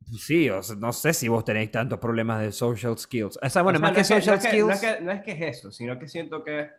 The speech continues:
Speaker 2: me gusta mucho estar solo, ¿me
Speaker 1: Ok.
Speaker 2: entiendes? Entonces siento como que en mi vida pasada pasé mucho tiempo con mucha gente.
Speaker 1: Acompañado.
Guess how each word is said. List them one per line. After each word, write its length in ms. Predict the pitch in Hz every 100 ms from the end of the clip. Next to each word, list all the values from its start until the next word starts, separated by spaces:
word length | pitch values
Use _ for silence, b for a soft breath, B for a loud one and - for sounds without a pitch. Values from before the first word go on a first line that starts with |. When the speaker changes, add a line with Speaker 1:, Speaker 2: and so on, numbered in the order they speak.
| _ -
Speaker 2:
me 80 |
gusta 260 | 131 139 147
mucho 400 | 151 170 147 147
estar 260 | 127 135 131
solo, 400 | - 107 87 -
¿me 80 | 196
Speaker 1:
Ok. 140 | -
Speaker 2:
entiendes? 240 | - - _ _ _ _ _ _ _ _ _ _
Entonces 180 | 123 127
siento 300 | 139 131 135
como 220 | 143 139
que 380 | 135 131 120 - _
en 180 | - 123
mi 40 | 123
vida 160 | 127 127
pasada 280 | 131 143
pasé 300 | 123 123 139
mucho 340 | 135 160 170 165
tiempo 280 | 175 165 131
con 100 | 120
mucha 260 | 123 127
gente. 20 |
Speaker 1:
Acompañado. 680 | 123 131 123 123 107 85 -